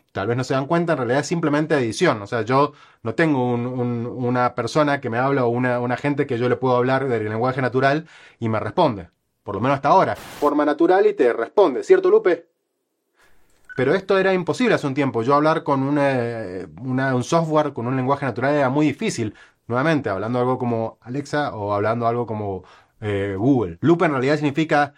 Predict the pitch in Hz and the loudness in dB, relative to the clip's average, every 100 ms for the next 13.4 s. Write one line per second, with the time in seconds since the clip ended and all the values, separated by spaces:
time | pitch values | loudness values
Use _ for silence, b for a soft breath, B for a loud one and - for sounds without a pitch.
0 | b - 156 170 165 151 131 - 139 147 | b 0 2 4 2 0 -4 -4 -2 0
1 | 131 117 - 151 147 120 - - 151 127 | 0 -2 0 2 2 0 -4 0 0 2
2 | 143 151 170 B B B 104 107 98 104 | -2 -2 -4 B B B -4 -2 -2 -2
3 | 113 117 110 104 120 110 123 120 120 - | -2 -2 -4 -4 -4 -2 -2 0 0 0
4 | 101 92 87 101 104 101 98 131 117 107 | -6 -6 -6 -4 -4 -4 -8 -4 -4 -2
5 | 101 98 101 101 107 110 110 101 101 139 | -4 -4 -4 -4 -4 -2 -2 -4 -4 0
6 | 156 156 190 - 143 190 240 226 175 208 | 2 0 -4 -6 0 2 2 2 2 0
7 | 208 202 196 190 - 135 - 127 120 113 | 2 2 2 -2 -6 -6 -2 0 0 0
8 | 120 147 143 139 160 165 151 170 170 175 | 0 0 0 0 2 2 2 -2 0 -2
9 | 160 123 131 139 147 131 123 143 139 - | 0 0 0 0 0 0 0 0 -2 -4
10 | 110 117 139 131 _ - 107 104 104 87 | 0 0 0 -4 _ -10 -4 -2 -4 -6
11 | 101 95 - 139 147 147 135 123 104 107 | -10 -6 -2 0 0 0 -2 -2 -4 -4
12 | 127 120 123 95 135 123 107 110 110 110 | -4 -4 -6 -6 -6 -4 -4 -6 -2 -2
13 | 110 104 80 | 0 -2 -4